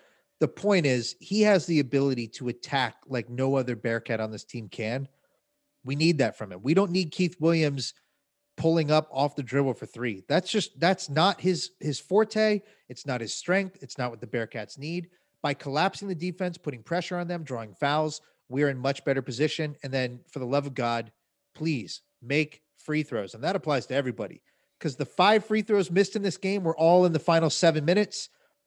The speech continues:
Keith Williams, front end of a one-on-one. Mamadou Diarra, front end of a one-on-one. Micah Adams Woods,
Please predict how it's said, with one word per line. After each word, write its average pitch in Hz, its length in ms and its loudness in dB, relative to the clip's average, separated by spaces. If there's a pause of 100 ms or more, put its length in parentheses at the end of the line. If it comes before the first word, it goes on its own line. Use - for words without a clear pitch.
(280)
Keith 139 260 -4
Williams, 170 420 4
front 143 280 0
end 135 100 0
of 123 100 -4
a 123 40 -4
one-on-one. 139 680 -2 (540)
Mamadou 123 320 0
Diarra, 151 500 2
front 135 200 0
end 123 80 -6
of 110 100 -8
a 110 40 -4
one-on-one. 135 680 -2 (420)
Micah 135 320 -4
Adams 117 360 -6
Woods, 175 460 0